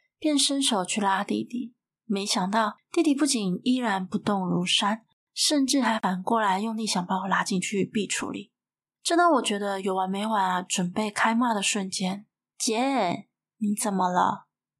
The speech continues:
背后传来弟弟的声音。我一回头，就看到弟弟一脸要哭的样子站在那里。诶，当下我有点疑惑，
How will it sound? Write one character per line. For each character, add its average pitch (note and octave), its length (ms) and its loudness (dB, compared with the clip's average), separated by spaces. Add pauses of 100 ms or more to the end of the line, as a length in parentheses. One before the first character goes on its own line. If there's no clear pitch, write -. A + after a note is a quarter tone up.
(280)
背 E4 160 4
后 D4+ 240 4
传 G#3+ 260 0
来 G#3+ 160 0
弟 C4 160 2
弟 A3 140 2
的 F#3+ 80 0
声 G3 260 0
音。 G3+ 240 -4 (480)
我 G3+ 160 2
一 G#3+ 80 0
回 G#3+ 200 0
头， F#3+ 320 0 (280)
就 E4 140 2
看 D#4+ 140 4
到 D4+ 100 4
弟 D4 140 4
弟 B3 180 2
一 B3+ 160 4
脸 G3 360 -2
要 A3+ 140 2
哭 A3+ 240 -2
的 A3 120 2
样 G3+ 200 0
子 F#3 340 -2
站 F#3+ 200 -2
在 F#3 160 0
那 F#3+ 200 -2
里。 - 140 -12 (680)
诶， B3+ 320 -2 (420)
当 D#4+ 160 2
下 D#4+ 260 4
我 G#3 140 2
有 G#3 80 0
点 A3 160 0
疑 F3+ 200 2
惑， G3+ 480 0